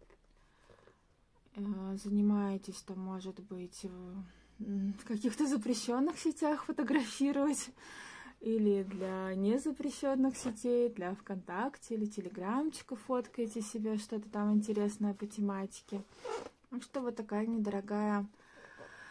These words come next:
аппаратура появилась в фикс-прайсе.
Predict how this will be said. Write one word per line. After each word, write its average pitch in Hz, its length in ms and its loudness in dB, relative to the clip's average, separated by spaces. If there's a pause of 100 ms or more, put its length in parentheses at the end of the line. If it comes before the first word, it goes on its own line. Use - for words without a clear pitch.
(420)
аппаратура 226 1040 2 (500)
появилась 208 540 2
в - 100 -6
фикс-прайсе. 208 760 0